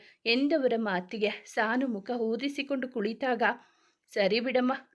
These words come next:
ನಿನಗೆ ನಾವು ಬಂದಿದ್ದು ಇಷ್ಟ ಆಗಿಲ್ಲ ಅನ್ಸುತ್ತೆ, ಅದಕ್ಕೆ ಹಾಗೆ ಮುಖ ಊದಿಸಿಕೊಂಡು ಕುಳಿತಿದೀಯ ಅಲ್ವಾ? ಸರಿ ಬಿಡು,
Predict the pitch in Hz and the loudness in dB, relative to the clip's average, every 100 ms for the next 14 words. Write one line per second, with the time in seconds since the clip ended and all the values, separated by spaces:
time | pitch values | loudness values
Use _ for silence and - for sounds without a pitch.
0 | - 254 285 320 285 220 240 226 190 202 | -2 2 4 2 2 2 2 2 0 0
1 | 233 240 202 - 254 254 240 226 220 233 | -4 -4 -4 0 2 2 2 0 -2 -4
2 | 202 208 - - _ 196 196 262 302 262 | -4 -6 -8 -20 _ -2 0 0 -2 0
3 | 208 214 254 226 285 277 240 254 285 285 | 0 0 -2 0 -2 0 -2 -2 -4 -4
4 | 254 247 277 226 208 - 269 247 240 208 | -4 -4 -2 -2 -2 -2 -2 2 2 4
5 | 240 277 - - - 285 330 294 262 247 | 2 -2 -10 -20 -2 2 2 2 -2 -4